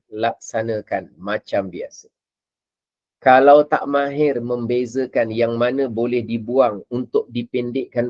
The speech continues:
bacaan, tak payah buat. Nanti kan ada dia buang pula kalimah yang tak boleh dibuang.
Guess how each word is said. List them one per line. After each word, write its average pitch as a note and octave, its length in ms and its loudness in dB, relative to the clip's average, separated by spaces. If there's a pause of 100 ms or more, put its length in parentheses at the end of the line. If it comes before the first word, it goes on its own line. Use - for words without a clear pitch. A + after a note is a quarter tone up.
bacaan, D3 480 2 (240)
tak B2 240 -2
payah B2 400 2
buat. A#2 400 0 (240)
Nanti A#2+ 400 -2
kan C#3 320 0 (160)
ada B2+ 400 2
dia B2 160 0
buang B2 400 4
pula B2+ 320 -2
kalimah B2+ 480 -2
yang A#2 240 2
tak - 160 -2
boleh A#2 240 2
dibuang. F#2 400 -6